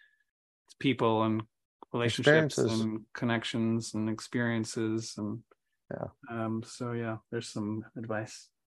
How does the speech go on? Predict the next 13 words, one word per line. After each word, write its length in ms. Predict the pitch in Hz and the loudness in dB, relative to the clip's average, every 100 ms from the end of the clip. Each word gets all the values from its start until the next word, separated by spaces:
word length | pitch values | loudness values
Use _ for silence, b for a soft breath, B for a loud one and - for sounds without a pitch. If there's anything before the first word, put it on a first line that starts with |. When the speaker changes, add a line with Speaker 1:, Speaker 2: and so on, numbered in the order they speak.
| _ _ _ 127 | _ _ _ 10
Speaker 2:
Awesome. 460 | 120 113 120 107 | 10 10 4 2
Thank 280 | - 123 - | 6 6 6
you 60 | 127 | 4
so 360 | - 180 185 | 8 12 12
much 240 | 170 139 - | 12 10 8
for 140 | 127 | 6
joining 340 | 110 113 107 | 8 6 4
us 160 | 107 117 | 2 2
on 80 | 107 | 2
the 80 | 101 | 2
show 200 | 117 107 | 4 4
today, 220 | 104 107 | 4 4
Graham. 480 | 104 104 120 175 | 4 4 6 4